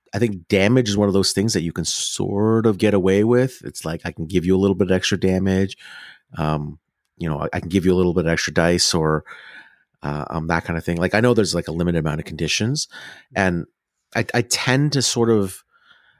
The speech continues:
I tend to sort of look at that and go, like, you know, a-, as a player, sometimes you look and you go, "What's the best thing I can do this round?" And I think we do that for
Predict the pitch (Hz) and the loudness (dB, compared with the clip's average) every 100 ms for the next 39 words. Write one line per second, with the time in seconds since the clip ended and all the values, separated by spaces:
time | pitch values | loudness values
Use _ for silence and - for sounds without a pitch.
0 | - 120 131 127 - 117 90 92 113 104 | -2 0 2 2 2 2 2 0 0 2
1 | 101 101 101 85 87 90 90 82 80 80 | 2 2 0 -4 -4 -2 -2 -2 -4 -6
2 | - _ - 160 131 101 143 156 160 - | -10 _ -4 2 4 4 2 2 0 0
3 | 220 233 131 123 98 101 156 - 85 85 | 0 2 2 0 2 0 0 0 -2 -2
4 | 90 92 85 - - _ - 110 160 - | 0 0 0 -4 -20 _ -2 0 0 0
5 | 139 92 104 113 - - 113 107 95 90 | -2 0 0 2 0 0 0 0 -2 -2
6 | 85 85 85 - 80 90 156 226 165 120 | -2 -2 -2 -4 -4 -2 0 0 0 0
7 | 113 98 - 80 | 2 0 -2 -8